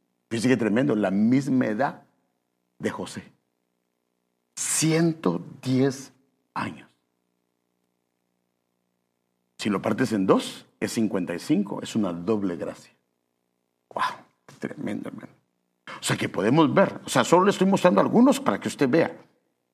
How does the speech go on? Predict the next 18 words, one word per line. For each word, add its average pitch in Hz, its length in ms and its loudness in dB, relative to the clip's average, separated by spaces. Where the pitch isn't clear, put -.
Mire 147 160 8
este 180 180 6
otro. 135 260 2
Sin 143 160 4
embargo, 156 380 6
el 180 60 4
Señor 147 400 4
quis-, - 260 2
eh, 131 160 4
no 135 160 4
quiso 196 220 4
destruir 143 340 2
a 180 40 4
Judá 139 380 2
por 131 160 2
amor. 135 460 2
¿A - 100 -6
quién? - 400 0